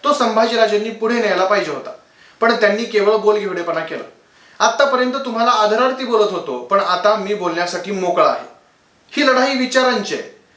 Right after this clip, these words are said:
पण तुम्ही ज्या विचारांवर जात आहात, ते शाहू महाराजांचे विचारच नव्हते. हे तुमच्या वडिलांचे सुद्धा विचार नाहीत." मंडळी, आव्हाडांवर केलेल्या या हल्ल्याची जबाबदारी स्वराज संघटनेनं घेतल्याची माहिती मिळते. या प्रकरणी मुंबईमधून एकाला ताब्यात घेतले.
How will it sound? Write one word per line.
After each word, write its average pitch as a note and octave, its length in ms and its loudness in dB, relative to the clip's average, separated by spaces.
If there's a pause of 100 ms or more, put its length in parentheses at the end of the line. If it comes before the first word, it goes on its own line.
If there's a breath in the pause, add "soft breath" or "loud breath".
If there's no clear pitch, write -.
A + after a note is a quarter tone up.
(140 soft breath)
पण A3 120 4
तुम्ही G#3+ 300 -2
ज्या G#3 160 2
विचारांवर A3 540 -2
जात G#3+ 260 -2
आहात, D#3+ 240 -2 (240)
ते A#3+ 100 -4
शाहू G#3 340 -2
महाराजांचे F#3 580 -2
विचारच F3 460 -2
नव्हते. B2 300 -14 (520 soft breath)
हे C#4+ 120 0
तुमच्या C4 260 2
वडिलांचे B3 500 0
सुद्धा G#3+ 220 0
विचार E3+ 280 -4
नाहीत." C3+ 280 -10 (760 soft breath)
मंडळी, D4 240 4
आव्हाडांवर A#3+ 640 0
केलेल्या G#3+ 360 0
या A3 140 2
हल्ल्याची G#3 420 -2
जबाबदारी F#3 580 -2
स्वराज F#3 440 -2
संघटनेनं F3+ 440 -4
घेतल्याची E3 420 -4
माहिती F#3 280 -2
मिळते. - 420 -8 (580 loud breath)
या D4 80 6
प्रकरणी C#4+ 400 2
मुंबईमधून B3 640 -4
एकाला A3 360 -2
ताब्यात G#3 260 2
घेतले. G3 480 -4